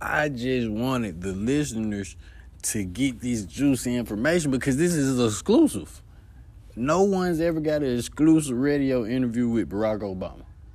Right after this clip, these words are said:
especially not talking about strictly politics. I didn't want to test your gangster right there. I just wanted you to tell the people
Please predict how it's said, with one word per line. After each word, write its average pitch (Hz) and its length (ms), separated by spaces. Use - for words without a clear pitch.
especially 170 840
not 135 340
talking 107 320
about 101 400
strictly 107 420
politics. 104 680
I - 160
didn't 151 280
want 123 120
to 104 80
test 110 300
your 92 80
gangster 95 340
right 92 260
there. 101 220
I - 140
just 117 240
wanted 113 240
you 113 160
to 95 80
tell 117 300
the 101 80
people 117 420